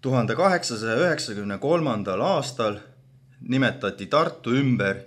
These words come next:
Jurjeviks. Aastal tuhat üheksasada kolmkümmend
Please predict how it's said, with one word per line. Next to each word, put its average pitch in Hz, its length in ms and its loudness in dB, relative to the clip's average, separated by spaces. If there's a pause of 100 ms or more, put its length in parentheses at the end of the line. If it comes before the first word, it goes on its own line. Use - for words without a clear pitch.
(100)
Jurjeviks. 110 920 -2 (2000)
Aastal 139 440 0
tuhat 113 320 -4
üheksasada 104 640 -2
kolmkümmend 135 840 0